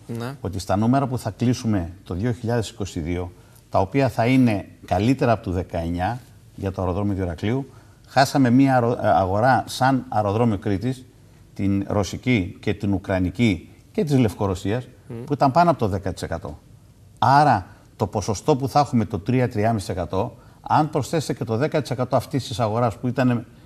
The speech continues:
Speaker 2: καλή αγορά και μεγάλη αγορά, έχουμε πάει αρκετά παραπάνω. Και είναι διαφορετικά ένα νούμερο στα οκτώ εκατομμύρια να κάνεις ένα δέκα τοις εκατό παραπάνω, από ένα άλλο αεροδρόμιο που έχει συνολική κίνηση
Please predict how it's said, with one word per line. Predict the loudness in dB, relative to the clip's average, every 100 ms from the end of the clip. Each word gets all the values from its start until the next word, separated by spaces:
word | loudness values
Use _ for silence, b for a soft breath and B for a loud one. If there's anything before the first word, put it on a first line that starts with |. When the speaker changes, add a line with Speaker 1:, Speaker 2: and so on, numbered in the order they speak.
| B
Speaker 2:
καλή | -2 2 4
αγορά | 4 2
και | 2
μεγάλη | 0 2 2
αγορά, | 2 2 0 -2 -14 -20 -20 -20 -20 -20 -8
έχουμε | -6 0 2
πάει | 4 2 0
αρκετά | -2 -2 -2 2 2
παραπάνω. | 2 0 0 -4 -6 b b b
Και | 0
είναι | 2
διαφορετικά | 2 0 -2 -2 0
ένα | 2 4
νούμερο | 4 4 4 0 -4 B B
στα | -4 0
οκτώ | 0 0
εκατομμύρια | -2 0 -2 0 0
να | 0
κάνεις | -2 -4 -2
ένα | -2
δέκα | -2 -2
τοις | -4
εκατό | -4 -6 -6
παραπάνω, | -6 -2 0 0 -2 -6 B B B
από | 2 4 2 2 4 2
ένα | 4 4
άλλο | 4
αεροδρόμιο | 4 2 2 0
που | 0 -2
έχει | -2
συνολική | -4 -2 0 -2
κίνηση | -2 -2 0 -4 -6